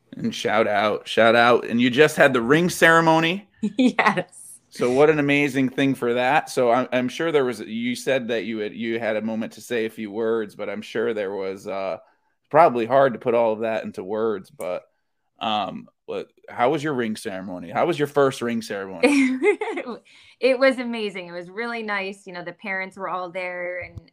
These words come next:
Speaker 2: um, the players got really dressed up and took pictures with the trophy. And, um,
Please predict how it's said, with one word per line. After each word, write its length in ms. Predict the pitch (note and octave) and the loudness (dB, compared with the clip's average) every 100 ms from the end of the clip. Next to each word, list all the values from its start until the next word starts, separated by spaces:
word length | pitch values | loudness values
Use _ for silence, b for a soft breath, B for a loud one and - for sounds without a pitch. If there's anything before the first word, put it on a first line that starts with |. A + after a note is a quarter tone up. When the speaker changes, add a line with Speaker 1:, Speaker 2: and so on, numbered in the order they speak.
| E3+ | -10
Speaker 2:
um, 400 | E3 E3 E3 E3 | -10 -10 -16 -20
the 60 | - | -20
players 460 | - F3+ E3+ E3 | -10 -6 -6 -6
got 240 | E3 D#3 - | -8 -10 -10
really 240 | D#3+ D#3+ | -16 -14
dressed 340 | F3+ G3+ - | -12 -12 -8
up 280 | G#4+ D#4+ - | -4 -4 -6
and 420 | F#3 F3 F3 E3+ - b b b b | -14 -12 -16 -18 -20 b b b b
took 200 | B3 - | -12 -8
pictures 400 | G#3+ F3+ G3 F3 | -8 -4 -4 -4
with 140 | F3+ | -8
the 60 | F3+ | -10
trophy. 720 | - F3+ F3+ E3+ F3+ F3 F3 | -2 0 0 -2 -6 -4 -4
And, 460 | E3+ E3 D#3+ D#3+ - - | -6 -8 -12 -12 -14 -6
um, 640 | E3 D#3+ D#3 D#3 D#3 E3 | -2 -2 -4 -8 -16 -20